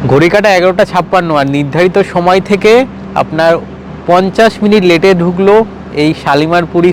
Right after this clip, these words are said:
সুপারফাস্ট এক্সপ্রেস বেলদা স্টেশনে। আর পশ্চিমবঙ্গের এটাই শেষ স্টেশন, এরপরে কিন্তু আপনার উড়িষ্যা শুরু হয়ে যাচ্ছে। এর মধ্যে জানিয়ে রাখি, আমাদের, আহ, শালিমার থেকে বেলদার ডিস্টেন্স হচ্ছে একশো আটচল্লিশ কিলোমিটার।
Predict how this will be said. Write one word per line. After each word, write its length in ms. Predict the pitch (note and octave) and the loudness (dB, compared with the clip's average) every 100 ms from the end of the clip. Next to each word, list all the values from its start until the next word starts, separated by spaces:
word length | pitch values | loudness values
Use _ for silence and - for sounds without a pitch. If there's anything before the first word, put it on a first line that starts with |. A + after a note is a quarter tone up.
| - | 0
সুপারফাস্ট 560 | D3 D#3 - E3 - | 0 0 2 0 0
এক্সপ্রেস 380 | D#3 - - F#3 D3+ B2 | -4 -2 -2 -2 -2 0
বেলদা 340 | C#3 C#3+ D#3 C#3+ | 0 2 0 -2
স্টেশনে। 440 | - B2+ C3+ A2 G#2 - - - - - - - | -2 -4 -4 -6 -8 -14 -18 -18 -18 -16 -10 -2
আর 80 | B2+ B2+ | -2 0
পশ্চিমবঙ্গের 540 | D#3+ - G#3 G3+ G#3+ G3 | 0 2 2 2 2 2
এটাই 180 | E3 G3 G3 | 2 0 0
শেষ 160 | G3 G3 - | 0 0 0
স্টেশন, 360 | G3+ - A3 A#3+ G3 E3 | -2 0 0 -2 -4 -2
এরপরে 300 | E3 F3 F#3 F#3 | 0 2 0 0
কিন্তু 200 | F#3+ F#3+ F#3+ | -2 2 0
আপনার 300 | F3+ F3+ G3 A3 - - - - | 0 -2 -2 -2 -8 -18 -14 -2
উড়িষ্যা 400 | E3 F#3+ - G#3 G#3 - | 0 0 0 0 0 0
শুরু 160 | F#3+ E3+ E3+ | 2 4 6
হয়ে 140 | D#3 C#3+ | 4 2
যাচ্ছে। 300 | B2 - A#2+ - - - - | 0 -4 -8 -8 -16 -8 -2
এর 80 | C#3+ | 0
মধ্যে 200 | F3+ G3+ F3+ | 2 2 2
জানিয়ে 240 | E3+ F#3+ A3 | 0 2 2
রাখি, 220 | G#3+ A#3+ C#4+ C#4 D#3+ | 2 0 0 0 0
আমাদের, 400 | E3 E3 F3+ F3+ | 0 2 2 2
আহ, 180 | E3+ C#3+ C3+ | 2 2 0
শালিমার 440 | - D3+ F3+ G#3 G#3 | -2 -2 0 -2 -2
থেকে 160 | A3 G#3 A3 | -2 -2 0
বেলদার 380 | D#3+ D#3+ F#3+ F3 | 2 2 2 2
ডিস্টেন্স 340 | D#3+ D#3+ G#3+ G3 | 0 0 -2 -2
হচ্ছে 160 | F#3 G#3 - D#3 | -2 -2 0 -2
একশো 220 | - - D#3 | -2 -4 -2
আটচল্লিশ 440 | C#3+ - F#3 F#3 - | -2 0 2 2 0
কিলোমিটার। 480 | D#3+ D3+ C3+ A2+ A2+ | 0 0 0 0 -2